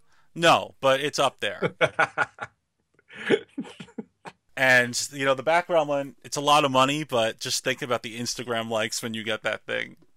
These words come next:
Speaker 2: Ugh.
Speaker 1: It's like, God knows the pictures of pizza aren't working as well as they used to.
Speaker 2: <laughs>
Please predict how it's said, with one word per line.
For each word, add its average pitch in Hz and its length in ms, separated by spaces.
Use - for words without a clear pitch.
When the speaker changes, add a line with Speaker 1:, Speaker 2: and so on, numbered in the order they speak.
Speaker 2:
Ugh. 117 240
Speaker 1:
It's - 180
like, 117 220
God 127 220
knows 127 280
the 123 80
pictures - 360
of 113 120
pizza 123 360
aren't 117 360
working 117 340
as 113 140
well 113 160
as 110 80
they 113 100
used 110 300
to. 113 280
Speaker 2:
<laughs> - 1160